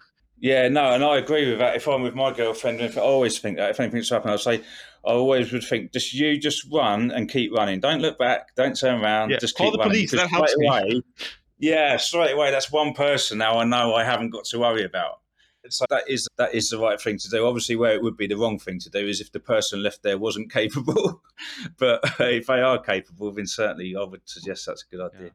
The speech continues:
Speaker 2: I'm not even that capable here, but still I have the feeling that just getting her out of the equation, maybe she can get somebody to help, but just I don't have to worry about her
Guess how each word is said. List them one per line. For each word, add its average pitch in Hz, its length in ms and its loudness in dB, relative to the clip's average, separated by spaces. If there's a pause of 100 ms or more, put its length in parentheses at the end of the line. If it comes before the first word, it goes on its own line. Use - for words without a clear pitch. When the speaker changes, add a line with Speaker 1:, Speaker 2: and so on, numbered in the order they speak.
Speaker 2:
I'm 196 340 -4
not 180 240 -4
even 156 520 -4
that 156 360 -2
capable 113 520 -2
here, 123 320 -2 (120)
but 117 160 -8
still 147 380 -4
I 110 140 0
have 120 240 -4
the 117 80 -6
feeling 120 360 -4
that 101 140 -6
just 135 240 -6
getting 120 240 0
her 135 180 -2
out 120 140 2
of 101 100 -14
the 110 80 -6
equation, 120 460 -4
maybe 123 240 -2
she - 160 -4
can 110 340 -6
get 104 200 -6
somebody 104 280 -6
to 113 120 -12
help, 120 220 -6
but 107 100 -10
just 143 280 -6
I 139 140 -2
don't 135 160 -6
have 127 220 -6
to 120 100 -4
worry 120 400 0
about 110 300 -4
her 120 340 -2